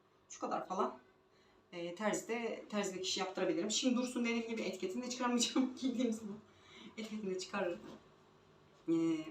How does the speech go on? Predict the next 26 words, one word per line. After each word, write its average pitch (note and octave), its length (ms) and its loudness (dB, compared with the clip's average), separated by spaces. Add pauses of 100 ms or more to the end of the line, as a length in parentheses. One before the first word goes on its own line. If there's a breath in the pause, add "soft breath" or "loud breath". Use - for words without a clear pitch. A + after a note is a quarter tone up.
(400)
yırtmacını F3+ 460 2
da A3+ 220 2 (760)
o C3+ 100 0
zaman F#3 180 4
yaptırırım G3+ 560 4
diye G#3 140 6
düşünüyorum. G3 340 2
Çünkü - 200 -2
bazı, G3+ 280 2
e, F#3+ 340 4
potlukları - 1200 -2
da F3 120 6
var. G#3+ 220 2 (280 loud breath)
Bir - 60 2
de G#3 40 4
üzerimdeki A3 420 4
kıyafetlerle, A3 640 6
he, G3+ 280 2
şunla G3+ 380 4
falan G#3 280 8
denedim. E3 380 4 (380 loud breath)
Altımdaki G#3 440 4
işte G#3+ 220 0
pantolonumla G3+ 720 2
falan G3 360 4
denedim. E3 440 0